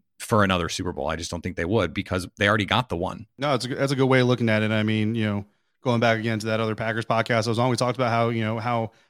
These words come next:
Speaker 2: how much of a privilege it is to get to watch guys like this kinda go at it and, and compete. And, you know, there's, there's generations of football fans coming after this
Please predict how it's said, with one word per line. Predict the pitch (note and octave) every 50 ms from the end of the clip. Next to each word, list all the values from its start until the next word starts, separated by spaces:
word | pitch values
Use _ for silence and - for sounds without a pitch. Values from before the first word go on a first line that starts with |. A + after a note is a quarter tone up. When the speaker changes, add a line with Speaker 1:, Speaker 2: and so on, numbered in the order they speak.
| _ -
Speaker 2:
how | C3
much | C3 C3+ A#2
of | C3 A#2
a | A#2
privilege | - D3+ C#3+ C3+ B2 B2 A#2 A2+
it | A#2+
is | A#2 A#2+ A2+
to | G#2 A2+
get | A#2 B2+ A2+
to | A2+
watch | G#2+ A2+ A2+ A2 - - -
guys | - A2+ G#2+ G#2+ G2
like | A2 G#2+ G#2 G#2
this | A2+ A2 G#2
kinda | - - A#2 G#2+ G#2+
go | G2+ A2+ G#2+ G#2+
at | G#2+ A2 G#2+
it | A2 G#2+ G#2+
and, | G#2 A2 A2 - _ _ _ _
and | A#2+ A#2 G#2+
compete. | - A#2+ G2+ - - A#2 A2+ A#2 G#2 A2
And, | A2 A2 A2 A2+ A#2
you | A2+ A2
know, | G#2 G#2
there's, | G#2 A2+ A2+ G#2+ G2+
there's | A2+ A2+ G#2+
generations | G2+ - C3 B2 A#2+ A#2+ A#2 A#2 A2 A#2+ G#2+
of | G2+ -
football | - G#2+ B2 A#2+ A2+
fans | - - A#2+ A2 G2+
coming | - B2+ A#2 A#2 B2
after | A#2 A2 G#2+ A2+ - - C3 B2
this | B2+ C3+ C#3 C3 -